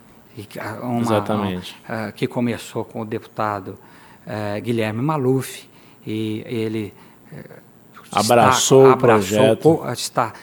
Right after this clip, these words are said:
Speaker 1: sendo corroborando todo este programa, que é de interesse, né, de toda, ah, todos aqueles, né, que, que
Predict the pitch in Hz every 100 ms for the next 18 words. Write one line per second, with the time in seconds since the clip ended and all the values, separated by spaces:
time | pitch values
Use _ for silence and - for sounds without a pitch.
0 | - - - 127 123 113 101 - - -
1 | 170 160 135 123 110 127 127 104 - 139
2 | 127 107 - - 110 95 98 98 113 131
3 | 139 - - - _ _ _ - 131 123
4 | 123 117 131 160 165 147 117 117 123 127
5 | - - 123 110 107 113 110 - 135 139
6 | 139 135 127 117 - - - - - 110
7 | 107 110 - 147 135 117 - 120 127 110
8 | 95 113 139 - - - - - 135 139
9 | 135 - 139 147 170